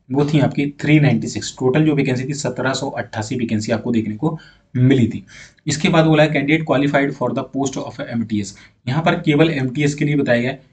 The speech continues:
कि एमटीएस के लिए कितने qualify करे। Total post कितनी थी? सत्रह सौ अट्ठासी, दोनों को मिला के, है ना।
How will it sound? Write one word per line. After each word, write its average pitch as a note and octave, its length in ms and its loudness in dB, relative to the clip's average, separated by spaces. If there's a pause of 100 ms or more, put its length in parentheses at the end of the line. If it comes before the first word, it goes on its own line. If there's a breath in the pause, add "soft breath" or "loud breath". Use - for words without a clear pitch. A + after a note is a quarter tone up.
(100)
कि D3+ 240 -6
एमटीएस C3 360 2
के D#3+ 100 -2
लिए C#3+ 100 0
कितने C3+ 240 -2
qualify A#2 340 0
करे। - 180 -18 (300 soft breath)
Total C#3 180 4
post D3 280 2
कितनी C#3+ 220 -2
थी? F#3 180 0
सत्रह C#3 320 2
सौ C#3+ 100 0
अट्ठासी, D3+ 280 0
दोनों B2 240 -2
को A2+ 80 -2
मिला G#2 140 0
के, G2 160 -18
है - 380 -6
ना। - 140 0